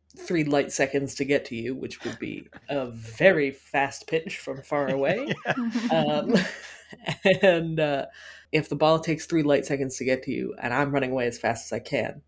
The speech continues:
Speaker 1: by the time it gets to you, I might be four light seconds away.
Speaker 2: Right.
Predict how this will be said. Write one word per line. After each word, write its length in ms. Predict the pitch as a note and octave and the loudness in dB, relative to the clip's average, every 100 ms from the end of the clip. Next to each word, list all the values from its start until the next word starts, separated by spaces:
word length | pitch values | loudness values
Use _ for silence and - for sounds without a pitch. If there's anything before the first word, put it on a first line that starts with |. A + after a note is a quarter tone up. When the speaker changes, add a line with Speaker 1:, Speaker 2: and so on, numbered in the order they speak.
| - | -2
Speaker 1:
by 140 | C#3+ | 0
the 100 | C3+ | 0
time 240 | C#3+ D#3 C#3+ | 0 0 0
it 160 | D3 | 0
gets 360 | E3+ - - - | 2 2 0 -4
to 80 | C3+ | -4
you, 340 | A2 - - | -4 -6 -8
I 140 | - C3+ | -4 -2
might 240 | C3 - | -2 -2
be 60 | C3 | -2
four 240 | - D#3+ | 2 4
light 240 | C3+ B2 - | 4 0 -2
seconds 340 | - - C#3 | -6 -6 -6
away. 380 | G3+ - E3 - _ _ | -4 -2 -4 -10 _ _
Speaker 2:
Right. 320 | G2+ F#2 - | -4 -4 -6